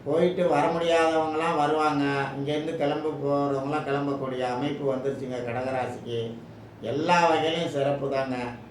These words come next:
இருந்தாலும் சில தண்ட செலவுகள், அரசாங்க வகையில வந்து செலவு, குடும்பத்துல வந்து ரொம்ப ஜாக்கிரதையா இருக்கணுங்க. குடும்பாதிபதி போய் நீச்சமா இருக்கு, சலசலப்பு ஏற்படும்.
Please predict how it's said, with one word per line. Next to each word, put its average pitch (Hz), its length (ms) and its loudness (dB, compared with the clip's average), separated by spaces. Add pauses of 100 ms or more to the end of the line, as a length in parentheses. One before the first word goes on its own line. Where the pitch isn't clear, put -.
(260)
இருந்தாலும் 165 560 0
சில 143 200 2
தண்ட 175 520 0
செலவுகள், 143 560 2
அரசாங்க 156 520 0
வகையில 135 680 2
வந்து 135 180 -2
செலவு, 127 640 -2 (840)
குடும்பத்துல 139 800 2
வந்து 135 280 -2 (540)
ரொம்ப 135 360 -2
ஜாக்கிரதையா 139 500 0
இருக்கணுங்க. 120 600 -4
குடும்பாதிபதி 139 680 0
போய் 135 340 -2
நீச்சமா 139 420 -2
இருக்கு, 120 560 -6 (480)
சலசலப்பு 143 680 -2
ஏற்படும். 117 680 -2